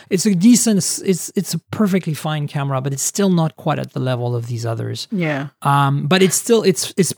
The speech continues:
Speaker 1: it's fine. It's
Speaker 2: I'm
Speaker 1: not, you, you, you
Speaker 2: curious
Speaker 1: s-,
Speaker 2: to,
Speaker 1: it doesn't
Speaker 2: to
Speaker 1: handicap it too much, I think.
Speaker 2: What kind of person are you in terms of, do you enjoy a picture like this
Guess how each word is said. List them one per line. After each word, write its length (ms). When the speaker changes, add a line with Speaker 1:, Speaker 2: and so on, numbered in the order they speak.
Speaker 1:
it's 180
fine. 400
It's 140
Speaker 2:
I'm 80
Speaker 1:
not, 200
you, 120
you, 40
you 60
Speaker 2:
curious 300
Speaker 1:
s-, 220
Speaker 2:
to, 120
Speaker 1:
it 100
doesn't 240
Speaker 2:
to 60
Speaker 1:
handicap 560
it 140
too 100
much, 260
I 120
think. 260
Speaker 2:
What 380
kind 240
of 160
person 500
are 180
you 340
in 240
terms 520
of, 420
do 120
you 800
enjoy 1040
a 60
picture 840
like 380
this 460